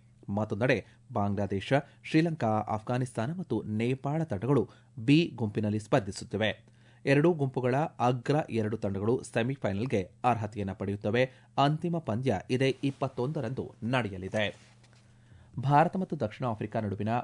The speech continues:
ಮೂರನೆಯ ಟಿ ಟ್ವೆಂಟಿ ಕ್ರಿಕೆಟ್ ಪಂದ್ಯ ಹಿಮಾಚಲ ಪ್ರದೇಶದ ಧರ್ಮಶಾಲಾದಲ್ಲಿ ಇಂದು ನಡೆಯಲಿದೆ. ಪಂದ್ಯ ಸಂಜೆ ಏಳು ಗಂಟೆಗೆ ಆರಂಭವಾಗಲಿದೆ. ಐದು ಪಂದ್ಯಗಳ ಟಿ ಟ್ವೆಂಟಿ ಸರಣಿ ಪ್ರಸ್ತುತ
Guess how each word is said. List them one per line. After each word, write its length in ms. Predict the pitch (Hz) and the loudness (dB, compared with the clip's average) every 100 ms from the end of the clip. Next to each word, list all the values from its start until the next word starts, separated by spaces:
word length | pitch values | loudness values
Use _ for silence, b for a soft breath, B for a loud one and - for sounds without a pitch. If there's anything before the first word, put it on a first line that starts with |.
| - | -4
ಮೂರನೆಯ 540 | 110 123 131 127 120 87 - | -4 -2 -2 0 -2 -4 -4
ಟಿ 140 | 127 | -4
ಟ್ವೆಂಟಿ 360 | 127 120 107 160 | -2 -4 -4 -6
ಕ್ರಿಕೆಟ್ 360 | - 101 104 - | -6 -6 -6 -2
ಪಂದ್ಯ 320 | 120 120 101 B B | -2 0 -2 B B
ಹಿಮಾಚಲ 500 | - 143 151 156 147 | 0 2 2 0 -2
ಪ್ರದೇಶದ 640 | 147 113 107 98 110 110 101 | -2 -2 -2 -4 -2 -2 -2
ಧರ್ಮಶಾಲಾದಲ್ಲಿ 800 | 113 123 127 110 101 98 120 95 - - | -2 -2 -2 0 0 0 -2 -2 -4 2
ಇಂದು 300 | 143 110 98 | 2 2 -2
ನಡೆಯಲಿದೆ. 540 | 110 92 95 107 95 b b b | -2 -4 0 0 -2 b b b
ಪಂದ್ಯ 300 | 117 107 123 | 2 2 0
ಸಂಜೆ 320 | - 104 107 - | 0 -2 -2 -2
ಏಳು 180 | 113 | -2
ಗಂಟೆಗೆ 460 | 107 98 127 101 - | 0 -2 0 -2 -2
ಆರಂಭವಾಗಲಿದೆ. 960 | 107 110 117 110 139 147 92 92 110 95 b b b - | 0 2 0 -2 0 0 0 2 2 0 b b b 6
ಐದು 340 | 139 151 165 | 8 8 4
ಪಂದ್ಯಗಳ 460 | 180 131 117 113 123 | 2 0 2 2 2
ಟಿ 200 | - 110 | 2 -4
ಟ್ವೆಂಟಿ 300 | 104 98 95 | -4 -6 -6
ಸರಣಿ 380 | - 127 147 90 | 0 0 0 -2
ಪ್ರಸ್ತುತ 420 | - 110 104 110 | -2 -4 -2 0